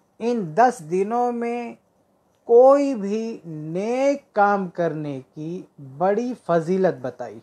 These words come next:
है। ये हदीस इंशाअल्लाह आगे हम देखेंगे। यहाँ सिर्फ इतना ध्यान में रखें कि अल्लाह के नबी ने इन दस दिनों में नेक अमाल की फजीलत बताई है।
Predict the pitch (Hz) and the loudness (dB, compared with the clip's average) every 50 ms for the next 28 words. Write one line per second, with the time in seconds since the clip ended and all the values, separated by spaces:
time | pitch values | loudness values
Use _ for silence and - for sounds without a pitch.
0 | _ _ _ _ _ _ _ _ _ _ _ _ _ _ _ _ _ _ _ _ | _ _ _ _ _ _ _ _ _ _ _ _ _ _ _ _ _ _ _ _
1 | _ _ _ _ _ - 196 190 180 196 190 202 214 175 - 175 156 - 170 160 | _ _ _ _ _ -4 -2 0 2 2 2 0 0 -2 -4 -6 -4 -2 -2 -2
2 | 156 151 147 143 151 151 147 151 151 131 131 135 131 139 147 147 - 156 131 120 | -2 -2 -4 -4 -4 -6 -6 -6 -6 -8 -8 -10 -8 -8 -8 -8 -10 -16 -18 -16
3 | 127 165 226 - _ _ _ _ _ _ _ _ _ _ 165 160 151 165 185 170 | -16 -16 -18 -18 _ _ _ _ _ _ _ _ _ _ -10 -6 -2 -2 -2 -2
4 | - 165 147 - - 170 - 196 190 170 151 143 143 139 131 135 131 127 - _ | -2 -6 -8 -8 -12 -12 -8 -6 -6 -4 -4 -6 -8 -8 -10 -12 -12 -14 -14 _
5 | - 202 202 - - 208 233 - _ _ _ _ _ _ _ _ _ _ _ _ | -18 -18 -16 -14 -14 -14 -14 -14 _ _ _ _ _ _ _ _ _ _ _ _
6 | _ _ - - 160 165 170 170 156 147 156 143 135 135 135 156 165 185 196 190 | _ _ -8 -6 -4 0 0 0 -2 -2 -8 -12 -12 -12 -12 -12 -12 -12 -12 -16
7 | - - 165 147 139 147 170 - - - 151 143 147 165 185 208 214 170 139 139 | -16 -16 -16 -12 -8 -8 -8 -8 -10 -12 -16 -14 -14 -14 -14 -14 -14 -14 -12 -12
8 | 147 147 139 - 139 131 131 131 135 135 123 - - 202 180 _ - 131 120 113 | -12 -10 -10 -10 -10 -10 -10 -10 -12 -14 -14 -16 -16 -18 -18 _ -16 -16 -16 -14
9 | 117 113 107 - _ - - - - _ _ | -16 -16 -18 -18 _ -20 -20 -20 -20 _ _